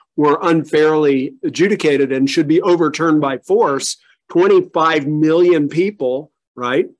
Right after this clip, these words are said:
That's almost as big as the state of Texas. So that's, like, a big deal. And, <clears throat> and when you think about it,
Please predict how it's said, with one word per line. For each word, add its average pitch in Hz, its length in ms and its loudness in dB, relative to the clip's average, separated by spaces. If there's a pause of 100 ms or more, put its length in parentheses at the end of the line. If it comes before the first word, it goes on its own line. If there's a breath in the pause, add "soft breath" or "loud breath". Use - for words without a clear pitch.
(300)
That's 160 180 0
almost 175 560 0
as 147 140 -2
big 160 320 0
as 139 120 -2
the 147 100 -4
state 151 260 -2
of 123 140 -6
Texas. 147 600 -6
So 143 120 -4
that's, 165 280 -2
like, 160 200 -2
a 151 40 -2
big 147 320 -2
deal. 156 520 -2 (280)
And, 170 340 0
<clears throat> - 40 -8
and 185 600 2
when 180 120 4
you 175 100 4
think 208 260 0
about 151 360 -2
it, 202 180 -6